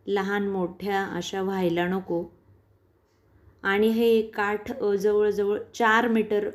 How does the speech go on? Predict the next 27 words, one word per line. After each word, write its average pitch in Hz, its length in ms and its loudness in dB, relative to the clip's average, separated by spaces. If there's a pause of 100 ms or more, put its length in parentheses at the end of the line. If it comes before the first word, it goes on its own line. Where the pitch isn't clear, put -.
(200)
अ, 170 560 -2 (120)
चा 208 180 -4
हा 202 160 -2
काठ 185 420 -2
होता. 185 460 -2 (920)
चार 220 240 4
मीटर 220 500 0
किंवा 233 480 -2
पाच 214 380 0
मीटरचा 214 480 -2
पण 233 300 -4
छान 208 360 -4
अशा, 190 240 -4 (360)
अ, 180 240 0
फ्रिल 208 500 0
तयार 175 300 2
होते 165 320 -2
आपली. 160 360 -2 (1900)
कमीत 240 280 4 (180)
कमी 233 220 0 (140)
तीन 226 260 0
मीटर 208 420 0
तरी 185 200 2
पाहिजे, 170 640 -2 (1300)
त्यापेक्षा 220 540 0
कमी 208 380 0
नको. 202 440 -2